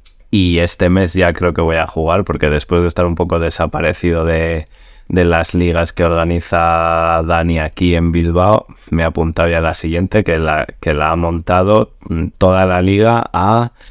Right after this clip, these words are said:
cuatrocientos puntos y sin cambiar dentro de la facción. Normalmente nos elija una, nos deja elegir una facción y ya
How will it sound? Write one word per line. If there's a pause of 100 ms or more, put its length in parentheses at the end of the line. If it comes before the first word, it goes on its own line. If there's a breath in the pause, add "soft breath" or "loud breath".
(220 soft breath)
cuatrocientos
puntos (340)
y (240)
sin
cambiar
dentro
de
la
facción.
Normalmente
nos
elija
una,
nos
deja
elegir
una
facción (560 loud breath)
y
ya